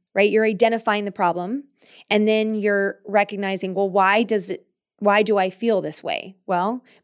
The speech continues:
probably because I'm not eating healthy, right? So that would be step two. And then step three is the solution, where you're, where you're finding a solution. Everybody finds different solutions, different programs out there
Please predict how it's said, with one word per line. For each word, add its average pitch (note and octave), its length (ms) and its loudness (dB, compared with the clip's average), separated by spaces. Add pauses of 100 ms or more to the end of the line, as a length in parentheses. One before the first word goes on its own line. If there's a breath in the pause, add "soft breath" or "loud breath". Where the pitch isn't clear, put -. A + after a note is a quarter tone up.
probably B3 360 0
because A#3 240 -4
I'm G#3 160 2
not G3 200 -2
eating F#3 280 -6
healthy, D#3+ 420 -12 (680)
right? F3+ 320 0
So - 120 -2
that G3 160 2
would F#3+ 120 -2
be F#3+ 80 -8
step - 300 -4
two. F3 380 -2 (220 loud breath)
And A3 120 4
then A#3 80 2
step A3 280 0
three C4+ 200 2
is B3+ 100 0
the A3+ 80 2
solution, G#3+ 720 -2 (520 soft breath)
where G#3+ 120 8
you're, G3 220 4 (160)
where G3+ 420 0
you're A#3 180 4
finding C4 300 2
a C4 40 -2
solution. B3+ 320 0
Everybody G#3+ 340 0
finds G#3 300 -2
different F#3+ 240 -6
solutions, F3+ 420 -6
different - 280 -6
programs G3+ 600 0
out G3 220 2
there G3 460 2